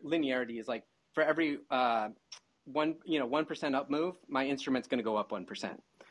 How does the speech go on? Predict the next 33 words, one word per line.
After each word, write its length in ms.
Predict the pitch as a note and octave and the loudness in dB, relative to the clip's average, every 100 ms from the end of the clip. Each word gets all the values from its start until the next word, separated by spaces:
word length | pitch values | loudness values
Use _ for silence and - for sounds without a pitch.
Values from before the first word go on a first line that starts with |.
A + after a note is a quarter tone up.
| - - | -8 10
The 80 | C#3 | 12
idea 220 | D3 F3+ | 12 10
of 100 | D#3 | 6
convexity 720 | C#3+ B2+ F#3 - C3+ B2+ C3 - | 2 4 4 2 -4 -2 -4 -4
is 160 | B2 | -2
it 100 | C#3 | 0
can 140 | C#3+ C3 | 4 4
accelerate 920 | B2 - - - C#3+ C3+ G#2+ G2 - - | 4 -4 -4 8 10 10 6 0 -4 -4
into 200 | G#2+ G2+ | -2 0
that 200 | G2 A2+ | 0 4
move, 380 | B2 F3+ - - _ _ - | 6 6 2 -12 _ _ 0
um, 300 | C3+ B2+ A#2+ C3+ | 6 6 6 2
and 140 | B2+ | 2
that 200 | C3 - - | 2 0 -2
creates 200 | C3 - | -2 0
convexity 380 | A#2+ A2+ - | 2 2 2
curves. 240 | - A#2+ G2+ | 0 0 4
So 220 | B2 B2+ | 4 4
for 180 | - C#3 | 6 6
every 300 | C#3 C3+ - - _ | 6 4 0 -10 _
one 380 | - C3+ D3+ D3 | -12 2 4 4
percent 240 | D3 D#3 C3 | 4 0 4
the 60 | |
market 240 | B2 C#3+ C3+ | 4 4 4
moves, 200 | D3+ D3 | 4 4
I 80 | |
might 160 | B2 A#2+ | 2 2
be 100 | A2+ | 2
up 80 | A#2 | 0
two 120 | C#3 | -2
percent, 380 | C3+ C#3 D#3 E3 - - | -2 4 4 4 -2 4
and 140 | B2+ | 6
then, 240 | B2+ B2+ | 8 6